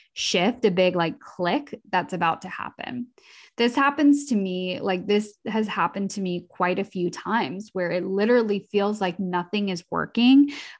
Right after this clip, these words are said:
but something big happened, something big clicked. And there's also a gift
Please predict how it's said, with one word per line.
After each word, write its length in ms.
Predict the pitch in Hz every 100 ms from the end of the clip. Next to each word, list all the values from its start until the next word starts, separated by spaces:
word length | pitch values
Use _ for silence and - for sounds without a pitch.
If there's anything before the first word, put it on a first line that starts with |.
| -
but 180 | 208 -
something 640 | - 202 190 - 226 214
big 520 | 180 170 180 175 170
happened, 560 | 175 - 165 - 170 160
something 380 | 175 170 190 175
big 300 | 165 165 160
clicked. 520 | - - - - _ 196
And 280 | 180 175
there's 180 | 180 180
also 360 | 180 196 220 294
a 80 | 220
gift 480 | 170 180 214 -